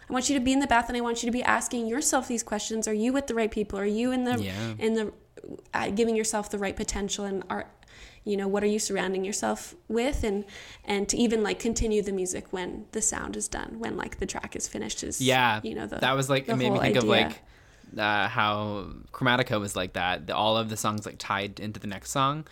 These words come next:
Speaker 2: which was so
Speaker 1: Yeah.
Speaker 2: cool. Like, literally, like, I think a cou-, couple of years did, I think the last couple did that with, with the bath sounds, right?
Speaker 1: Yeah,
Speaker 2: Yeah, that's
Speaker 1: yeah,
Speaker 2: what, like,
Speaker 1: with the,
Speaker 2: Chromatica,
Speaker 1: with
Speaker 2: every
Speaker 1: the
Speaker 2: song
Speaker 1: waves.
Speaker 2: ties into the next one, which is so cool. And I noticed that about yours
Speaker 1: Yeah.
Speaker 2: too. It's,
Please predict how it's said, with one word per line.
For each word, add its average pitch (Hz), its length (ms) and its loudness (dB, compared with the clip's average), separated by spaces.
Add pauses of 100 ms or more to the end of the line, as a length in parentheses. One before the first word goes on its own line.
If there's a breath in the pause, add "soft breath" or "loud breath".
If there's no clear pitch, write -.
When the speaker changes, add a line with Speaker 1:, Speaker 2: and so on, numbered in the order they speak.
(240 soft breath)
Speaker 2:
which - 140 -14
was 107 100 -6
so - 220 0
Speaker 1:
Yeah. 247 200 2
Speaker 2:
cool. 220 80 2
Like, 110 120 0
literally, 131 480 6
like, 98 320 0
I 117 60 0
think 151 200 2
a 151 40 -2
cou-, - 200 4
couple 214 240 10
of 151 100 6
years 117 140 4
did, 185 100 0
I 123 100 4
think 185 120 -4
the 160 80 0
last 139 240 10
couple 120 180 0
did 98 180 -2
that 85 200 0
with, 110 200 0
with 123 180 2
the 120 80 2
bath 160 240 8
sounds, 90 320 -2
right? 127 280 2 (400 loud breath)
Speaker 1:
Yeah, 247 320 2
Speaker 2:
Yeah, 127 260 6
that's - 40 2
Speaker 1:
yeah, - 60 6 (100)
Speaker 2:
what, 151 60 4
like, 143 120 8
Speaker 1:
with - 80 0
the, 147 60 4
Speaker 2:
Chromatica, 143 180 8
Speaker 1:
with 139 100 6
Speaker 2:
every 123 220 4
Speaker 1:
the 110 80 6
Speaker 2:
song 117 220 6
Speaker 1:
waves. 131 140 0
Speaker 2:
ties 117 240 2
into 117 120 -2
the 104 80 -2
next 110 200 0
one, 98 120 -2
which 107 120 -6
is 107 80 -8
so 110 280 0
cool. 98 400 -2 (240 loud breath)
And 110 120 4
I 110 60 8
noticed 107 280 4
that 107 100 0
about 98 120 -2
yours 220 180 2
Speaker 1:
Yeah. 214 40 -2
Speaker 2:
too. 101 240 -2
It's, - 220 -6